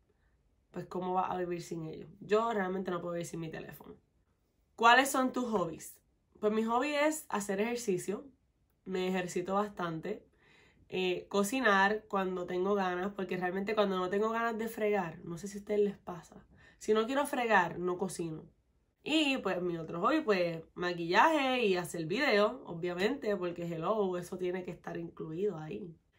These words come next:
¿Qué estudias en la universidad y qué quieres llegar a ser? Mi bachillerato en psicología y aparentemente <laughs> quiero seguir luego para abogacía. ¿Café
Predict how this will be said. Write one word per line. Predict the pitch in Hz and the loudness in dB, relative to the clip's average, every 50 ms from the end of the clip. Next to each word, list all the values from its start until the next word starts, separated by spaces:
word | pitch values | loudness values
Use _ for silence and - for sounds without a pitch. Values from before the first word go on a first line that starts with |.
| _ _ _ _ _ _ | _ _ _ _ _ _
¿Qué | 220 233 247 262 277 | 0 4 4 4 4
estudias | 285 277 - 294 285 277 - 254 | 2 0 0 2 2 2 2 2
en | 262 254 | 0 2
la | 247 | 2
universidad | 254 254 254 247 240 226 226 214 - 254 285 311 320 320 - - | 2 0 0 0 -2 -2 -2 -4 -2 2 4 4 4 2 0 -10
y | - 196 | -8 0
qué | - 196 185 | 0 2 2
quieres | 185 196 202 202 196 | 2 2 2 2 0
llegar | 190 190 185 185 180 180 | 0 -2 -2 -2 -2 -4
a | 175 165 | -6 -10
ser? | - - - - - _ _ _ _ _ _ - _ _ | -12 -14 -16 -18 -20 _ _ _ _ _ _ -20 _ _
Mi | - 185 180 | -4 -2 0
bachillerato | 180 180 175 - - 185 180 175 170 175 170 - 214 208 - - _ | 0 -2 -2 -2 -2 0 0 0 -2 -4 0 2 2 2 0 -4 _
en | 196 196 202 208 208 | 0 2 2 2 2
psicología | 202 247 214 - 226 226 226 226 214 208 175 160 165 - 359 - - _ _ _ _ - _ - _ _ _ _ _ _ _ _ _ | 0 -4 -6 -2 -2 0 0 2 2 0 0 0 -2 -6 -8 -10 -20 _ _ _ _ -20 _ -20 _ _ _ _ _ _ _ _ _
y | - 247 277 269 254 240 240 233 220 - - _ _ _ _ _ _ | -4 0 2 2 2 2 0 -2 -4 -8 -14 _ _ _ _ _ _
aparentemente | - 185 185 175 185 175 170 175 180 175 180 175 214 220 220 226 214 196 190 175 - - 190 196 220 - - | 2 2 4 4 2 2 2 0 -2 -4 -2 0 0 2 4 4 4 4 2 -2 -6 -6 -4 -4 -4 -6 -6
<laughs> | - 214 202 190 180 190 - - | -6 -4 -4 -4 -6 -10 -12 -6
quiero | - 196 185 180 180 185 190 190 196 196 196 196 196 202 | 0 0 2 2 2 2 2 4 4 4 4 2 2 0
seguir | 196 - 196 190 185 190 190 196 | -2 -4 -2 0 2 2 4 4
luego | 196 196 196 208 214 214 214 202 196 | 4 4 6 6 6 6 6 4 2
para | 185 175 175 170 175 | 0 -2 0 -2 -2
abogacía. | 170 170 170 170 170 160 170 165 147 - - 165 156 - - - _ _ _ _ _ _ _ _ _ _ _ _ _ _ | -2 -2 -2 -2 -4 -4 -6 -8 -10 -10 -10 -10 -10 -10 -14 -16 _ _ _ _ _ _ _ _ _ _ _ _ _ _
¿Café | - 208 214 214 208 - 247 254 294 349 359 359 | 6 6 6 6 6 4 4 4 4 4 2 -2